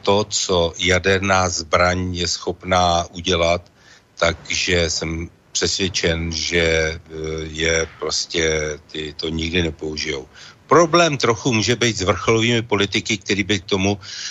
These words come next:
dali za určitých okolností rozkaz, ale myslím si, že Evropa v současné době, a četl jsem závěry před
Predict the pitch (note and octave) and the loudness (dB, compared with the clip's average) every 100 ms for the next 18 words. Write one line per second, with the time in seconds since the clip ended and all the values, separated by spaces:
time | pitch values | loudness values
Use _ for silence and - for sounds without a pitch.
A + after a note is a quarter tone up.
0 | - F2 F#2+ G2 G2 F#2+ E2 G2 F#2+ F2+ | -14 0 4 4 2 0 -2 -4 -4 -6
1 | - G#2+ G#2+ A2 F#2 G#2 G2+ G2+ - - | -6 -2 -2 -2 -2 0 2 0 -2 -4
2 | F2 C#2 D#2+ E2 - - G#2 C3 - - | -4 -2 0 0 -2 2 2 2 0 -6
3 | - - _ - - _ - F#2+ F#2+ G2+ | -10 -18 _ -20 -20 _ 0 2 2 0
4 | - B2+ C3 - B2 A#2+ A#2+ G#2 G2+ F#2 | 0 0 0 0 -2 0 0 0 0 0
5 | G2+ G2+ A#2+ C3+ C3 B2 A#2+ - - G#2 | -2 0 2 2 2 2 2 0 -4 -4
6 | - G#2+ - F2+ E2+ E2+ E2+ G2 G2+ G#2 | -4 -4 -2 -2 0 -2 -2 0 2 2
7 | A#2+ C3+ - - - - - - F2 G#2 | 0 -4 -16 -20 -14 -12 -8 -6 -2 -2
8 | G2+ A#2+ - - A#2 G2+ E2+ D2+ D2+ E2 | 0 0 0 2 4 4 -2 -6 -12 -4
9 | G2 F#2+ G2 G2 A2 A2+ A#2 A#2 A#2+ C3 | 0 2 0 2 2 2 0 0 -2 -6
10 | - - F#2+ | -6 -4 -4